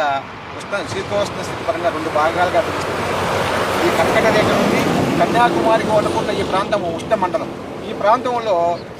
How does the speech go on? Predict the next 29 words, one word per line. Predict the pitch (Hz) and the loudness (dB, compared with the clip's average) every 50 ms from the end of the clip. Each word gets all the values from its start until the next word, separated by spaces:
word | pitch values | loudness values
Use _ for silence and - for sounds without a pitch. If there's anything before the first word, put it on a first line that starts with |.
| - - | -14 -8
సూర్యుడు | - 233 277 269 254 220 | -6 -4 -2 -2 -2 0
రెండు | 196 202 226 240 | -2 0 -2 0
సార్లు | 208 220 220 226 247 247 233 208 190 185 185 185 - - - - - - - - - - - - - - - - - - 302 | 4 6 6 6 6 4 0 -2 -2 -2 -2 -2 -4 -6 -10 -12 -14 -14 -14 -14 -14 -14 -14 -14 -14 -14 -14 -12 -6 -2 -2
దక్షిణంగా | 311 - - 220 226 233 226 220 240 269 311 - - - 185 | 0 0 0 -2 -2 -2 0 0 0 0 0 -2 -4 -8 -8
వస్తాడు, | 190 - 233 220 226 269 | -2 4 4 4 4 4
ఉత్తరంగా | 311 302 - - - - - 226 233 240 233 240 226 | -2 -6 -8 -10 -10 -4 0 2 2 4 6 6 4
వస్తాడు, | 220 202 - 233 240 277 | 4 2 0 -2 -4 -2
మళ్ళీ | 247 240 220 - | -2 -2 0 0
దక్షిణంగా | - - 190 214 208 214 240 269 330 349 - - | -2 0 0 -2 0 2 2 2 2 0 -2 -6
వెళ్తాడు. | - 160 - - 185 - - - - - - - - 156 | -6 -4 -2 -2 -2 -2 -4 -6 -6 -6 -6 -4 -4 -4
రెండు | - 208 208 | -2 -2 -2
సార్లు | - 214 208 220 240 247 226 208 185 180 180 180 180 - 160 - - - - 156 | 2 4 6 6 6 4 2 0 0 0 0 -2 -2 -2 -4 -4 -4 -6 -4 -2
నేడు | 208 240 196 | -2 -2 -2
కొంత | - 185 208 - | -2 -2 -2 -2
ఈ, | 190 - - - - - - - - 240 | -2 -2 -4 -6 -6 -6 -8 -6 -6 -6
ఈ | - - | -4 -4
ప్రదేశంలో, | 208 226 247 262 262 - - 240 226 214 208 - - - - - - - - - - - 185 | 0 4 4 4 4 4 2 0 2 2 2 0 -2 -4 -12 -14 -14 -14 -14 -14 -12 -8 -8
ఈ | 185 | -2
దక్షిణంగా | - - 175 - 269 254 262 254 247 240 | -2 -2 -2 -2 -4 -4 -4 0 2 2
ఉన్న | 233 220 | 2 2
ప్రదేశంలో | 208 190 190 190 214 202 - 196 190 190 185 185 170 160 160 156 - - - - - - | 0 -4 -2 -4 -4 -4 -2 -4 -6 -4 -2 -2 0 0 0 -2 -4 -10 -18 -14 -6 -6
కొంతకాలం | 180 190 202 - 214 214 233 226 214 | -6 -4 -2 2 4 4 4 4 0
నీడలు | 208 214 214 214 208 196 190 180 180 175 170 - - - 147 | -2 0 2 2 2 2 2 0 0 -2 -4 -8 -14 -16 -12
ఉత్తరంగా | 139 - 202 220 214 214 214 | -2 0 0 0 4 4 4
ఉంటాయి, | 214 214 202 - 220 226 262 285 381 - - - - | 4 4 2 2 2 2 2 0 -8 -10 -14 -14 -12
కొంతకాలం | - 180 175 175 196 196 196 185 | -12 -8 -4 -2 -2 0 0 -2
నీడలు | 190 190 190 196 254 320 339 - - - - - - | -2 0 0 2 2 2 -4 -4 -14 -18 -12 -4 -4
దక్షిణంగా | - - - 214 208 190 165 156 | -4 -4 -4 -10 -8 -4 -2 -2
ఉంటాయి. | 135 123 123 - 113 | -2 -4 -8 -12 -14